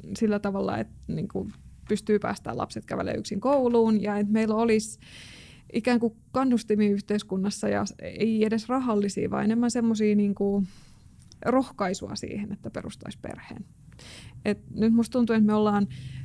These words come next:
koko länsimaissa sit mennyt aika niin kuin individualistiseen suuntaan, siis että ura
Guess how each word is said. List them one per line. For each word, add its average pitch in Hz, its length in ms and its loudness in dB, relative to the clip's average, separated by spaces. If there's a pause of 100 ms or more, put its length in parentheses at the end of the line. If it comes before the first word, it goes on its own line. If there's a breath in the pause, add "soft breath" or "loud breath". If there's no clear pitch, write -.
(640 loud breath)
koko - 340 2
länsimaissa 226 600 4
sit 208 160 -4
mennyt 220 460 4
aika 214 320 0
niin 202 240 2
kuin 196 240 -2
individualistiseen 202 920 -2
suuntaan, 202 500 -2
siis - 320 -8
että - 280 -8
ura 202 320 -2